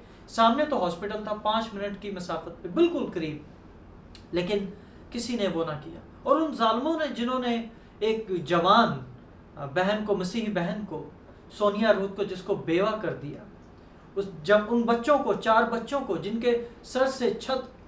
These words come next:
खींच, अ, छीनने की कोशिश की गई, उनको बेसहारा कर गए,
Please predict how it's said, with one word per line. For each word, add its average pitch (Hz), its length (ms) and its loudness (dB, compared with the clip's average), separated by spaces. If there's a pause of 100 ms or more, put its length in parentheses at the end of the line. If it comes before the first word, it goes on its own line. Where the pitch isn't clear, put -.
(140)
खींच, 233 280 0
अ, 208 120 2 (320)
छीनने 269 320 2
की 254 120 -4
कोशिश 240 420 0
की 185 140 -6
गई, - 280 -10 (540)
उनको 196 220 -2
बेसहारा 180 600 0
कर 151 220 -6
गए, - 240 -12